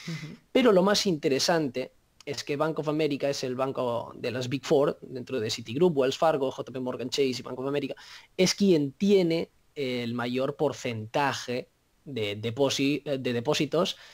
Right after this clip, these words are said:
Speaker 2: en relación a sus activos. De hecho, tiene el diez coma seis por ciento de toda, de todos los depósitos totales, y J P Morgan Chase, por, por ejemplo, pese a ser un banco más grande, tiene el diez coma dos por ciento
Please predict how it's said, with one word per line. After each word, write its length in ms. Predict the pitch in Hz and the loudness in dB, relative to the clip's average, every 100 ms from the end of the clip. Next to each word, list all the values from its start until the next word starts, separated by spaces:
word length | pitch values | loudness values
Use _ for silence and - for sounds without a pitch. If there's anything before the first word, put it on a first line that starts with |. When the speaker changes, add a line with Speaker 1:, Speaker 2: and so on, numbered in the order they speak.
| - _ | -20 _
Speaker 2:
en 160 | 190 190 | 2 4
relación 640 | 190 156 147 147 147 160 | 4 4 0 0 2 2
a 100 | 135 | 0
sus 220 | 120 143 | -4 -6
activos. 580 | 110 - - - - - _ _ _ _ _ _ _ _ _ - | -8 -12 -20 -20 -20 -20 _ _ _ _ _ _ _ _ _ -4
De 200 | 135 156 | 2 2
hecho, 280 | 156 196 190 | 2 -2 0
tiene 680 | 156 143 143 139 131 120 | 2 2 2 0 -2 -6
el 160 | 120 117 | -6 -4
diez 220 | 139 160 | 0 0
coma 680 | - 135 127 123 113 107 - | 0 -2 -2 -2 -4 -6 -8
seis 640 | - - 139 127 127 120 | -6 -2 0 0 -2 -4
por 180 | - - | -6 -6
ciento 320 | - 143 135 | -2 -2 2
de 140 | 156 120 | 2 2
toda, 680 | 123 123 123 120 110 - - | 0 -2 0 -2 -4 -10 -14
de 200 | 127 123 | -8 -4
todos 260 | 139 135 127 | 0 0 0
los 180 | 131 | -2
depósitos 580 | 123 120 131 143 135 123 | -2 0 0 0 -2 -4
totales, 560 | 117 113 120 165 240 - - - - - | -6 -2 2 2 2 -4 -10 -18 -18 -6
y 140 | 160 143 | 0 2
J 300 | 151 143 143 | 2 2 2
P 100 | 143 | 2
Morgan 360 | 139 135 143 | 2 2 0
Chase, 260 | 156 175 185 | 2 2 2
por, 420 | 135 117 127 131 | -2 -2 -6 -12
por 220 | - 120 | -12 -10
ejemplo, 500 | 120 170 156 196 - | -2 -2 4 2 2
pese 200 | - 117 | -2 -6
a 20 | 113 | -4
ser 180 | 139 | -2
un 200 | 135 135 | 0 -2
banco 380 | 131 135 135 123 | -2 -2 -2 -2
más 280 | 120 143 139 | 0 0 0
grande, 480 | 147 151 143 185 - _ _ | 0 2 0 -2 -4 _ _
tiene 360 | 151 131 151 156 | -2 2 2 2
el 140 | 120 | 0
diez 300 | 120 123 120 | -2 -4 -4
coma 240 | 131 123 | -4 -4
dos 220 | 123 127 - | -2 -4 -6
por 200 | 117 120 | -10 -2
ciento 460 | 156 139 170 202 | 0 2 2 0